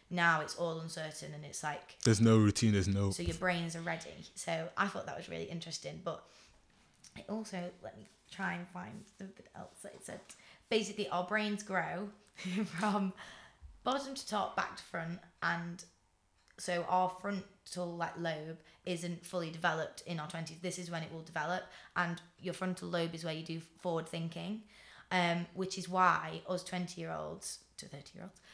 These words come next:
Speaker 1: twenties, we struggle with,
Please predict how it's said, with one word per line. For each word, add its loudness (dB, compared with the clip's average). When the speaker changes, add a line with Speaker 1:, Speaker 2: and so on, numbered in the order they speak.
Speaker 1:
twenties, -6
we -2
struggle -2
with, -4